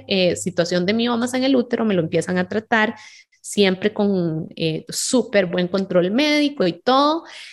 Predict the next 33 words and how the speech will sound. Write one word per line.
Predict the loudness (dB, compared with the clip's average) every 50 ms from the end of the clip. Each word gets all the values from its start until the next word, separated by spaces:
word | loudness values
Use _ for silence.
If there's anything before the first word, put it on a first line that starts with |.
| -20 -8 -2
Este, | 2 4 4 4 2 0 2 4 6 6 8 6
este | 4 2 0 -4 -2 0 2 2
asunto | 2 2 4 4 6 6 6 4 4 2 2 4
a | 4 4
mí | 4 4 4 4
me | 4 2
provocaba | 2 2 2 2 2 2 0 0 2 4 4
hemorragias | 4 4 2 2 2 2 2 2 0 -2 -2 -2
internas. | -2 -2 -2 0 0 2 2 2 2 0 -4 -8 -12 -16 _ _ _ _ _ _ _ _ _ _ _ _ _ _ 0
Entonces | 2 2 4 4 4 4
yo | 4 2
siempre | 0 2 2 4 4 4 2 2 0
estaba, | -2 -2 0 2 2 4 4 4 2 0 -2 -6 -18 -20 -20 -20 -20 -20 _ _ _
eh, | -2 0 2 2 4 2 2 2 0 -4 -6 -8 -8
súper | -6 -6 -4 0 4 6 6 6 6 4 2 2 2 4 4
vigilada | 2 2 2 2 2 2 2 2 2 0 -2 -2 -6 -12 _ _
con | -2 0 2 2 4
laboratorios, | 4 6 6 6 4 2 2 2 2 4 4 4 2 0 0
hemogramas, | 0 0 0 2 2 2 2 2 2 0 0 0 0 0 0 -2 -4 -6 -8
eh, | -8 -8 -6
control | -6 -6 -2 2 2 4 4 4
médico, | 4 4 4 4 2 2 2 0
etcétera, | 0 0 2 0 0 0 -2 -6 -6 -4 -2
para | 0 2 2
no | 2 0 -2
cansarlos | -2 -4 0 2 2 2 2 0 0
con | 0 -2
el | 0 0
cuento | 0 0 0 2 2 2 2
y | 2 2
siempre | 0 0 0 -2 -2 -2 -4
estuve, | -6 -4 0 2 4 4 4 4 0 -4
ah, | -6 -6